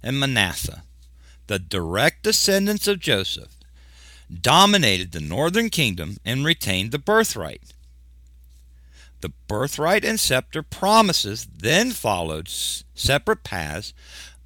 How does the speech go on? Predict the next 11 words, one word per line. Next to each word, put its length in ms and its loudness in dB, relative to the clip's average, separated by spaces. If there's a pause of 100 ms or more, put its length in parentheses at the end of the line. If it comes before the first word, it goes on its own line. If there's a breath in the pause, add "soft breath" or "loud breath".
until 560 0
the 120 -2
kingdom 520 -4
of 140 -2
Judah 360 -4
was 200 -2
toppled 540 -8 (500)
by 460 4 (120)
the 100 -6
Babylonian 840 0
Empire, 720 -6